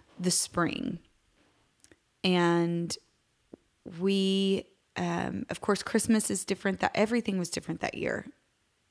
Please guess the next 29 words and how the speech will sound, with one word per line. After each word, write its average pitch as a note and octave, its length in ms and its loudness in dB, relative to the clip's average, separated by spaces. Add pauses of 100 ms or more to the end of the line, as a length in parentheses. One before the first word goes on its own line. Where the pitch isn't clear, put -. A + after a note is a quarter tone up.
(300)
Yeah, F3+ 160 -6
but F3 160 -4
we're F3+ 120 -2
already E3+ 240 0
in E3 120 -6
January. F3+ 600 -6
What G3+ 200 0
else, F3+ 300 -2 (540)
what G#3+ 120 -4
else G#3+ 240 -4
went F3+ 160 -4
down? E3 400 -2 (480)
Was G3 140 2
that, G3 200 4
is G3 120 4
there G#3 160 2
anything A#3+ 340 6
else G3+ 180 0
between F#3+ 880 -2 (1040)
the F3+ 100 0
fire, A#3+ 880 4
Kathleen's F#3+ 640 0
death, F3 500 0 (800)
and F3 200 2
then F#3 220 4
your F3+ 120 0
dad - 300 0
got - 240 -2
sick? - 540 -8